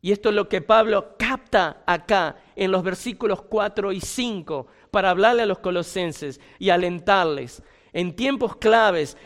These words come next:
en tiempos críticos, el ministro que honra a Cristo va a ser un Caleb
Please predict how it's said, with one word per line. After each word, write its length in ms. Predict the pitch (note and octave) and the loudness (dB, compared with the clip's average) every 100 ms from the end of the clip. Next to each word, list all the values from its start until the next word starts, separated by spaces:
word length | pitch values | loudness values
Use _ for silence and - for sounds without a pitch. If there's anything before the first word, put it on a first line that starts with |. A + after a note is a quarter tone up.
| - | -4
en 260 | G3 F#3+ | -2 -2
tiempos 520 | A#3+ C4+ C#4+ B3+ A#3 - | -2 -2 0 -2 -4 -2
críticos, 720 | B3 A#3 F3+ F#3 - C#3+ A#2+ - _ | -2 -2 -4 -10 -8 -8 -10 -20 _
el 180 | - A#3+ | 0 2
ministro 600 | G#3 A3 C#4+ D4 B3 A3+ | 2 0 0 0 0 0
que 120 | A3 | 2
honra 280 | G#3+ A#3+ A3 | 0 0 0
a 100 | G3 | -2
Cristo 400 | - C4+ C#4 A3+ | 0 -2 -2 -2
va 100 | G3+ | 0
a 40 | G3 | 0
ser 240 | - A#3 | 2 0
un 140 | A3 | 0
Caleb 760 | F#3+ G3 F3+ A3 G#3+ E3 B2 | -2 0 2 2 2 0 -4